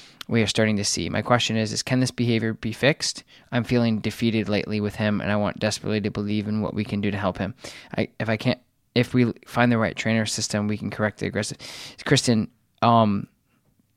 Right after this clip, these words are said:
I'm so sorry to do this, but there is no context on this.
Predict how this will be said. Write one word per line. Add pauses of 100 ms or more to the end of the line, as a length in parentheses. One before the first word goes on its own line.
(960)
I'm
so
sorry
to
do
this,
but
there
is
no
context
on
this.